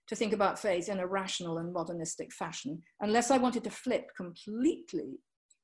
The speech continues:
into the opposite, uh, either Barthian or Bultmannian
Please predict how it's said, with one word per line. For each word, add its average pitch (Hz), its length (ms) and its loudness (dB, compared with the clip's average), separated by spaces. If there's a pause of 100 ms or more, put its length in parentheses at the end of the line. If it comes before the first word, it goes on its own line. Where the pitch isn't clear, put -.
(140)
into 214 200 2
the 214 200 0
opposite, 220 720 2 (920)
uh, 190 220 -4
either 196 200 -2
Barthian 185 580 4
or 165 260 -2 (240)
Bultmannian 185 880 6